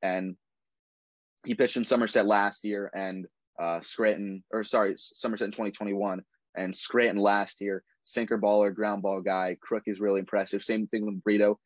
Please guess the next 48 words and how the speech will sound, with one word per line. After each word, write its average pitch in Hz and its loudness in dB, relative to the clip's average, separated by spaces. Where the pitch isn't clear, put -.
Not 113 2
gonna 107 -4
strike 110 2
out 104 4
a 98 0
ton 110 -2
of 98 -4
guys, 98 0
um, 87 -4
but 87 0
a, 95 -4
a 101 2
disgusting 107 0
changeup, 104 0
good 110 -2
fastball, 101 0
gets 107 -2
a 107 2
lot 107 4
of 98 -4
ground 98 0
balls. 92 -4
So 113 -6
those 110 -2
are 107 -2
two 113 -4
guys 101 2
that 104 0
are 101 0
gonna 104 -2
make 98 -4
an 76 -8
impact. 98 -4
Clayton 110 0
Beeter's 110 2
a 104 -4
top 107 2
prospect. 101 0
Um, 87 -2
I - -2
think 101 -8
he's 107 -2
in 107 0
the 104 2
Yankees 104 0
top 104 2
fifteen, 101 -2
who 95 0